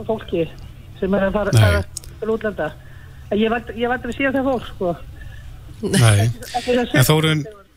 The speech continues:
Speaker 1: tegund.
Speaker 2: já, en, en Þórunn, flugið hefur svona svolítið átt undir högg að sækja núna og það hafa verið tafir á flugvöllum. Eru, þetta er náttúrulega væntanlega að lenda á ykkar fólki líka?
Speaker 1: Við höfum bara,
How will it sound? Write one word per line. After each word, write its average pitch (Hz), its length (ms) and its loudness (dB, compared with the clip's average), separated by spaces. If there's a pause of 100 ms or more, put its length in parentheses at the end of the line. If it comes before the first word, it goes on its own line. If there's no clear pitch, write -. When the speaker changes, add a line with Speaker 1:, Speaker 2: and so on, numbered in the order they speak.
Speaker 1:
tegund. - 680 -12 (420)
Speaker 2:
já, 127 220 0 (480)
en, 151 240 0
en 147 180 4
Þórunn, 143 260 4
flugið 165 540 2
hefur 175 180 2
svona 156 220 2
svolítið 151 560 0
átt 143 240 0
undir 139 160 4
högg 156 180 2
að 147 80 2
sækja 143 240 0
núna 123 300 4
og 123 100 2
það 135 140 4
hafa 131 100 4
verið 127 180 2
tafir 143 380 2
á - 20 2
flugvöllum. 123 520 2 (260)
Eru, 139 200 4 (520)
þetta 139 220 2
er - 20 4
náttúrulega 135 320 4
væntanlega 127 540 2
að 127 100 -2
lenda 135 320 4
á 147 60 4
ykkar 131 260 0
fólki 123 320 0
líka? 147 300 2 (720)
Speaker 1:
Við 269 260 0
höfum 285 260 -2
bara, 254 220 -4